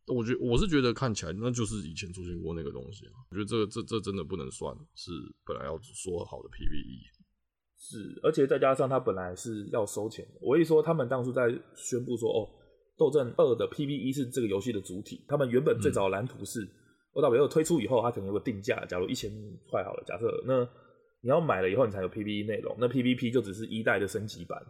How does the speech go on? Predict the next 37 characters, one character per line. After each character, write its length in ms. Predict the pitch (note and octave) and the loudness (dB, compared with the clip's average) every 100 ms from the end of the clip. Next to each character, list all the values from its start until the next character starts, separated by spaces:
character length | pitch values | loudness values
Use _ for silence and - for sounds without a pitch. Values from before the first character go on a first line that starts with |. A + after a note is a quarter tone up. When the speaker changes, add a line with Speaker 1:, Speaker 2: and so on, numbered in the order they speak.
| G2+ | -10
Speaker 2:
就 60 | |
是 180 | G#2 G2+ | -6 -6
把 280 | F2+ F2 F2+ | -4 -6 -6
一 120 | A2 | -2
代 160 | A#2 G2+ | 0 2
的 180 | F#2 F2 - - | 0 -2 -6 -4
版 180 | G2 | -2
本 160 | A2+ F#2 | 0 -2
升 200 | - G#2 | -2 -2
到 180 | G#2 F#2+ | 0 2
O 180 | - B2 | 2 4
W 240 | A2 G#2 | 4 4
二 180 | A#2 G2+ | 4 4
的 240 | F2+ E2+ | 2 2
版 140 | F#2+ G#2 | 0 0
本 140 | E2+ | -2
号 160 | G#2+ F2 | -2 -2
这 60 | |
种 140 | F#2 E2+ | -2 -4
感 160 | - - | -8 -12
觉。 140 | - F2 - | -16 -18 -8
那 260 | A2+ A2 G#2 - _ - | -2 0 0 -4 _ -2
也 80 | G#2+ | 2
就 0 | |
是 60 | |
说， 120 | B2+ D3+ | 4 4
你 100 | D3 | 2
想 160 | A2 | 2
玩 120 | F#2 | 0
P 120 | F#2+ G#2+ | 0 -2
V 80 | G#2+ | -2
E 80 | |
的 140 | G#2 F2+ | 0 0
你 60 | |
就 120 | F2+ G#2 | 0 0
花 220 | F#2+ F#2+ | 0 0
钱， 160 | - | -4